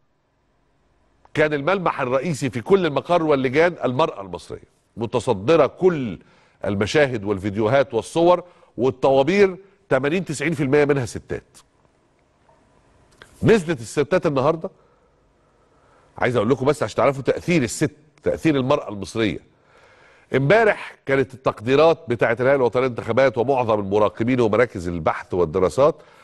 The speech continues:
بتتكلم في عشرة إلى خمستاشر في المية نسبه المشاركه امبارح. اللي رفعها من عشرة في المية لخمسة وأربعين في المية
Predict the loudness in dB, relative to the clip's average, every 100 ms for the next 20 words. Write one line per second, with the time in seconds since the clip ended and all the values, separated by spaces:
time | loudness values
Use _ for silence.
0 | -20 -8 -4 -4 -2 0 0 -2 0 0
1 | 0 -4 -2 -4 -4 -4 -4 -4 -4 -4
2 | 0 0 -2 -6 _ _ _ _ _ _
3 | _ -2 -2 -2 -8 -6 -4 -4 -4 -12
4 | _ _ _ _ -6 0 2 0 -8 -20
5 | _ _ _ _ _ _ _ _ _ _
6 | _ _ _ _ _ _ 0 2 4 4
7 | 2 0 -2 0 2 2 2 0 0 -2
8 | -2 0 2 0 2 0 0 0 0 0
9 | -2 -4 -2 -2 2 2 2